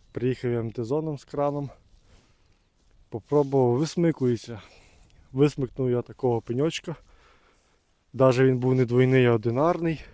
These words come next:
І отак по кругу його, десь метр на метр, коріння. І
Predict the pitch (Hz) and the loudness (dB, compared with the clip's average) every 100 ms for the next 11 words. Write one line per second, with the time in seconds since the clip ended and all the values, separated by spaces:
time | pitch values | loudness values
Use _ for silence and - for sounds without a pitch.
0 | - - - - - - _ - 131 131 | -20 -20 -20 -20 -20 -20 _ -6 4 6
1 | 131 139 131 - 123 139 139 123 131 170 | 8 4 4 2 2 4 4 4 6 6
2 | 151 147 131 - 131 127 120 123 123 139 | 6 4 2 0 0 0 -2 -2 2 2
3 | 156 139 110 - _ _ _ _ - 131 | 2 -2 -4 -8 _ _ _ _ 2 4
4 | 143 170 185 165 _ _ _ _ _ _ | 6 4 2 -2 _ _ _ _ _ _
5 | _ _ _ - 143 135 131 127 | _ _ _ -8 -2 0 2 0